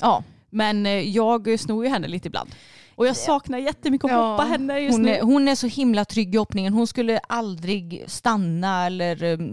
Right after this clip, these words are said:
Speaker 1: något sånt där, utan hon försöker verkligen i alla lägen.
Speaker 2: Mm. Och det
Speaker 1: Också
Speaker 2: har varit jättetacksamt, för jag, jag har ju haft många perioder av osäkerheter i mitt liv.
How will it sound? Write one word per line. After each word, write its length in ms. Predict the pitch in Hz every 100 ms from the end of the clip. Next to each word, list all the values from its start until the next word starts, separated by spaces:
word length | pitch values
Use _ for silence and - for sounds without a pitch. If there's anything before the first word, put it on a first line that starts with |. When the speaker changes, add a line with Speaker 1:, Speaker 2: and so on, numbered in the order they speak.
| 90
Speaker 1:
något 300 | 73 214 190
sånt 120 | - 190
där, 80 |
utan 180 | 175 190
hon 100 | 202
försöker 580 | 202 226 - 180 175 240
verkligen 300 | 202 - 165
i 60 | 180
alla 220 | 175 160
lägen. 360 | 165 160 113
Speaker 2:
Mm. 300 | 185 233 220 208 - -
Och 100 | - 233
det 60 |
Speaker 1:
Också 40 | 233
Speaker 2:
har 60 |
varit 280 | 214 208 -
jättetacksamt, 960 | 190 190 214 - 185 - 220 - 214 208
för 80 | 214
jag, 500 | 208 208 202 175 95
jag 220 | 208 202
har 140 | 190 175
ju 200 | 160 170
haft 340 | 175 - -
många 360 | 185 196 185 175
perioder 380 | 202 170 160
av 100 | 160
osäkerheter 640 | 139 190 - 170 175 170 170
i 40 |
mitt 140 | 147 -
liv. 260 | 110 208